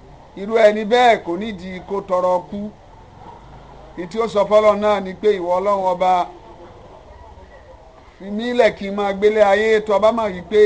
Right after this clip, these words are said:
ìṣẹ̀mí ló lóore fún mi. Ìwọ Ọlọ́run, pa mí, tó o bá mọ̀ pé pípa òun náà ni ó lóore fún mi."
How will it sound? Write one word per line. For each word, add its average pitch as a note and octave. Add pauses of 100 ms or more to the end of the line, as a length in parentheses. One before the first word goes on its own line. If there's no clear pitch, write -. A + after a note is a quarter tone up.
(100)
ìṣẹ̀mí E3
ló F#3
lóore F3+
fún F#3
mi. F3+ (1160)
Ìwọ E3+ (120)
Ọlọ́run, A#3+
pa G#3
mí, A3+
tó G#3+
o G#3+
bá A#3
mọ̀ A#3
pé E3+
pípa F3
òun F3+
náà G3+
ni E3+
ó F3
lóore E3+
fún E3+
mi." D#3+